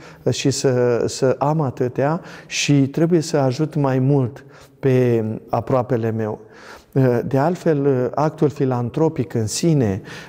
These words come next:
această exprimare a iubirii milostive a lui Dumnezeu prin viața noastră zilnică, este, până la urmă, un act de curaj în societatea în care trăim,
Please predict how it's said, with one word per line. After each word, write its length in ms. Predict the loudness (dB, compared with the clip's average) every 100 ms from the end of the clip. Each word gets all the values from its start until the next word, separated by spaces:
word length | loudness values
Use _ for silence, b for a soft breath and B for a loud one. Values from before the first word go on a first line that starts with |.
| -2
această 480 | 0 0 -2 0 -2
exprimare 720 | -2 -4 -2 0 2 2 0
a 280 | 0 0 0 -2
iubirii 480 | -2 0 2 2 2
milostive 540 | 2 2 0 0 0
a 60 | 2
lui 140 | 0
Dumnezeu 540 | 0 -2 -2 0 2 2
prin 460 | 0 0 2 2
viața 460 | 2 2 0 0 0
noastră 480 | 2 0 0 0 0
zilnică, 800 | 0 0 0 -2 -2 0 0 -2 B B B B 0 2 0 0
este, 760 | 0 0 0 2 2 0 -2 -6 -12 B B B -2 -2 0
până 200 | 0 2
la 120 | 2
urmă, 260 | 0 -2 -2
un 160 | -2
act 180 | -2 -2
de 100 | -2
curaj 480 | 0 0 0 -2 -2
în 80 | -4
societatea 640 | -2 -2 -2 -2 -4 -4
în 60 | -2
care 220 | -4 -4
trăim, 540 | -4 -4 -4 -6 -10